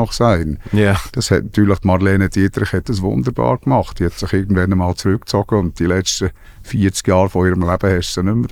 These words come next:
Speaker 1: dürfen, dürfen sehen.
Speaker 2: Ja.
Speaker 1: Hat sie sich versteckt.
Speaker 2: Gut,
Speaker 1: Und so
Speaker 2: aber
Speaker 1: die
Speaker 2: ist zurückgekommen.
Speaker 1: Oh, toll.
Speaker 2: <laughs>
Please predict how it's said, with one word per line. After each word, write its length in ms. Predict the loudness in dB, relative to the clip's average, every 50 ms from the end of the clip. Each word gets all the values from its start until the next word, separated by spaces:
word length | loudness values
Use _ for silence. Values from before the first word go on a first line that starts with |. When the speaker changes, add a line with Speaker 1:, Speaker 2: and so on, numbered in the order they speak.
| -2 -2
Speaker 1:
dürfen, 340 | -2 -4 -6 -6 -6 -6 -6 -6 -14 -16 -14 -12 -12 -12 -12 -12 -14 -14 -14 -16 -16 -18 -18 -18 -18 -10 -4
dürfen 320 | -2 -2 -2 -2 -4 -6 -4
sehen. 420 | 0 2 4 4 4 2 0 -2 0
Speaker 2:
Ja. 120 | 0 0
Speaker 1:
Hat 120 | -2 -4
sie 100 | -6 -10
sich 120 | -12 -12 -10
versteckt. 680 | -10 -10 -4 0 0 0 0 -2 -6 -12 -14 -12 -12 -12 -10 -8 -2
Speaker 2:
Gut, 180 | 0 0 0
Speaker 1:
Und 60 | 2
so 60 | 0 0
Speaker 2:
aber 140 | 0 0
Speaker 1:
die 60 | 0 -2
Speaker 2:
ist 120 | -4 -4
zurückgekommen. 440 | -6 -6 -6 -4 -6 -6 -6 -6 -10 -16 -20 -20 -20 -20 -20 -20 -18 -18 -18 -20 -20 -20 -20 -20 -20 -18 -18 -18 -20 -20 -20 -20 -20 -20 -20 -20 -18 -18 -16 -16 -18 -18 -14 -8
Speaker 1:
Oh, 140 | -4 -4 -4
toll. 340 | 0 2 2 2 2 0 -4
Speaker 2:
<laughs> 20 | -6